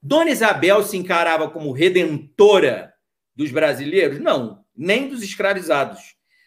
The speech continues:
porque ela era uma ultracatólica. Ela entendia que redentor, verdadeiramente, qualquer um, era Jesus, era o Sagrado Coração de Jesus, como ela dizia. Agora, politicamente, o que ela fez,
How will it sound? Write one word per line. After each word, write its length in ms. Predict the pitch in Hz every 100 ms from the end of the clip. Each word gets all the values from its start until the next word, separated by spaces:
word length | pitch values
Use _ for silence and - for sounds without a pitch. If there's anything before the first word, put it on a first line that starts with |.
| _
porque 220 | - - 208
ela 180 | 214
era 160 | 208 214
uma 140 | 220
ultracatólica. 800 | 220 220 240 233 233 208 165 170
Ela 120 | 190
entendia 540 | 226 220 185 151 170 220
que 160 | 196
redentor, 800 | 143 196 226 196 156 - 190 202
verdadeiramente, 720 | 151 143 143 127 127 113 190 147
qualquer 360 | 147 - 185
um, 340 | 175 175 214 - _
era 220 | - 190 185
Jesus, 480 | 240 196 190 147
era 120 | 123 131
o 80 |
Sagrado 560 | - 160 123 139 175 185
Coração 440 | 202 175 165 180
de 100 | 180
Jesus, 420 | 175 208 117 104 _
como 180 | 120
ela 140 | 127 131
dizia. 280 | - 101 98 _ _ -
Agora, 640 | 254 190 170 135 85 - _ _
politicamente, 1080 | 269 247 269 294 - 247 202 143 104 - - _ _ _ _ _ _ _ _
o 100 | -
que 180 | - 202
ela 220 | 220 247
fez, 520 | 247 185 123 - -